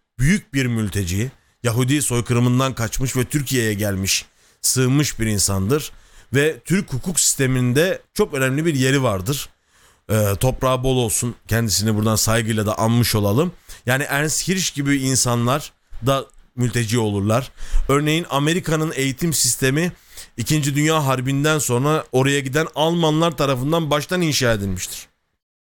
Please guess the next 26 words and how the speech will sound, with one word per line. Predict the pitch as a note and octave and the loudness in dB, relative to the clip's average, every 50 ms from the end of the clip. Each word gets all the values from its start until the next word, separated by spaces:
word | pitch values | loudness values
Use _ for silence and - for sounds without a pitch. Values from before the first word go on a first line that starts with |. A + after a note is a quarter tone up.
| _ _ - | _ _ -2
Almanlar | D3 D#3 E3 E3 D#3+ E3 E3 E3 E3+ | -2 0 2 2 2 2 2 2 2
olmasa | F3 E3 D#3 D3 C3+ - E3+ | 2 2 2 2 2 2 2
Amerikan | D#3 C#3 C#3+ C#3 C3+ - E3 D3+ | 2 2 0 -2 0 0 0 0
eğitim | C#3+ C3+ B2+ C#3+ C3+ | 0 -2 -2 -2 -4
sistemi | A#2+ - B2 B2+ C#3+ C#3+ | -2 -2 0 0 2 2
belki | D3 C3+ B2+ - - C3+ | 2 2 0 -2 -4 -4
bugün | C3+ C3 C#3 D3 D3+ | -4 -2 0 2 2
bir | D3+ | 2
çöp | - - - F#3+ F#3 C3+ - - - - - | 0 0 0 0 0 0 0 -2 -2 -6 -8
mesabesindeydi. | C#3 D3 C#3+ - - A#2 A#2 A2+ G#2+ G2+ - - F#2+ F#2 F2+ D2+ D2+ - - _ _ _ _ _ _ _ _ _ _ _ _ _ _ _ _ _ - - - - - - - - | -4 -2 -2 0 0 0 0 0 0 -2 -4 -4 -6 -6 -6 -8 -10 -12 -16 _ _ _ _ _ _ _ _ _ _ _ _ _ _ _ _ _ -20 -20 -20 -20 -20 -12 -4 0
Dolayısıyla | C#3+ D#3 D#3+ D#3 - A3 G#3 F#3 | 2 2 2 2 2 2 2 2
istifade | D#3 - - C#3+ B2+ C3+ C#3 C#3+ C#3+ D#3 | 2 0 0 0 2 2 2 0 0 -2
edilebilir | C#3+ C3+ B2+ B2+ C3+ C#3 E3 G3 G#3+ F3 | -2 -2 0 0 0 0 0 2 2 2
elbette | C#3 B2+ A2 A#2 G#2+ - - G#2+ | 2 0 -2 -4 -6 -6 -4 -4
mültecilerden. | G#2+ G#2+ G2+ - A2 G#2 F#2 G#2 G2+ G2+ G2+ G2+ F#2+ C3 D#3 F#3+ F#3+ - _ _ _ - - _ | -2 -2 0 0 0 0 0 0 0 2 0 2 2 2 0 0 -2 -6 _ _ _ -20 -12 _
Kalifiye | - B2 B2 B2 - - C#3+ D#3 | -2 -2 -2 -2 0 0 0 0
mültecilerden | D#3 D3+ C3+ A#2+ - A#2+ A#2 G#2 A2+ A2+ A2+ A2+ A2 A2 A2 | -2 -2 -6 -6 -6 -8 -6 -4 -4 -4 -2 -2 -2 -2 -2
istifade | G#2+ - - - F#2+ G#2+ G#2 G2+ G2 G2+ | -2 -2 -2 -2 0 0 2 2 2 0
edilebilir. | G2 F#2+ F#2+ G2+ A2 D3 F#3 G3+ D#3 - - - - _ - | 0 0 2 2 2 2 2 2 0 -4 -12 -20 -18 _ -4
Yeter | C3+ C#3+ - F3 D3+ D3 - | -4 0 0 0 0 0 -2
ki | - F#3+ G#3 G#3 F#3 - - | -4 -6 -6 -6 -8 -4 -4
az | C3 C3+ D3 | -2 0 2
evvel | D3+ D3+ D3 C3+ | 2 2 2 0
saydığımız | - - B2 A#2+ A#2 G#2+ A2 G#2 G2+ F#2+ - - | 0 0 0 -2 -2 -2 -4 -4 -4 -6 -6 -4
uluslararası | - B2+ C3+ C3+ B2+ - D#3+ C#3+ C3+ B2 C#3+ D3 | 0 2 4 4 4 2 2 0 0 0 0 -2
mütekabiliyet, | C#3 A#2+ - C3 A#2+ - B2+ B2+ B2 A#2+ B2 C3+ C3+ B2+ - | -2 0 -2 -2 0 0 0 0 0 0 0 0 0 -2 -2